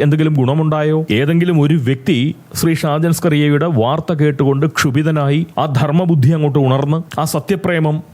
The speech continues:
സഹിക്കാൻ വയ്യാതെ വീട് വിട്ടിറങ്ങി തെരുവിലേക്ക് ഒരു ഒറ്റയാൾ സമരം പോലെ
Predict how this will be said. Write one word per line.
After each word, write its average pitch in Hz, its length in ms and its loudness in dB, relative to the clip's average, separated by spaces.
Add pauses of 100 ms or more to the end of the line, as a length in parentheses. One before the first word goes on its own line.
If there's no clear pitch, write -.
(320)
സഹിക്കാൻ 165 480 0
വയ്യാതെ 143 420 2 (380)
വീട് 170 320 2
വിട്ടിറങ്ങി 143 440 0 (340)
തെരുവിലേക്ക് 160 580 0
ഒരു 151 120 2 (100)
ഒറ്റയാൾ 170 380 -2 (120)
സമരം 160 340 -2
പോലെ 147 220 0